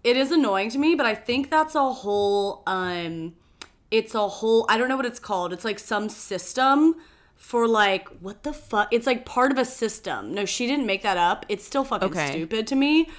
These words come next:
Speaker 2: <laughs>
Speaker 1: Romantic body type. Oh, kibbe. I think it's called kibbe. Do you know about
Speaker 2: Kibbe,
Speaker 1: fucking
Speaker 2: that's
Speaker 1: kibbe?
Speaker 2: a Lebanese food.
Speaker 1: Kibbe,
Speaker 2: There's a
Speaker 1: that
Speaker 2: Lebanese
Speaker 1: could be
Speaker 2: food called
Speaker 1: true.
Speaker 2: kibbe.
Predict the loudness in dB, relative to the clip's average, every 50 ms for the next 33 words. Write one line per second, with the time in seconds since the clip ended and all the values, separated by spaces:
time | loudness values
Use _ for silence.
0 | -20 -20 -20 -20 -16 -8 -4 -4 0 2 2 2 2 2 0 0 0 0 2 2
1 | 0 0 -4 -10 -10 -4 -2 0 2 2 0 -2 -2 -4 -4 -6 -6 -8 -10 -12
2 | -16 -18 -20 -20 -20 _ _ _ -12 -4 -4 -4 -2 0 2 2 2 2 2 -6
3 | 0 2 2 2 2 0 -4 -4 -8 -14 -16 -20 -8 -8 -6 -2 0 0 -2 -2
4 | -4 -4 -2 -2 -2 -2 -8 -14 -10 -8 -6 -4 -2 0 2 2 2 2 0 -6
5 | _ _ _ _ _ _ _ _ _ _ _ _ -12 -6 -4 -2 0 0 0 0
6 | 0 -2 -2 0 0 -2 -2 -2 -2 0 0 0 0 0 0 2 2 2 0 0
7 | -2 0 0 -2 -2 -4 -6 -10 -10 -8 -6 -6 -4 -6 -6 -8 -8 -12 -14 -16
8 | _ -20 -10 -4 -2 -2 0 2 2 2 2 2 0 -2 -2 -4 -4 -4 -6 -6
9 | -6 -6 -8 -8 -8 -6 -6 -4 -4 -4 -6 -4 -4 -4 -6 -6 -8 -10 -10 -10
10 | -10 -10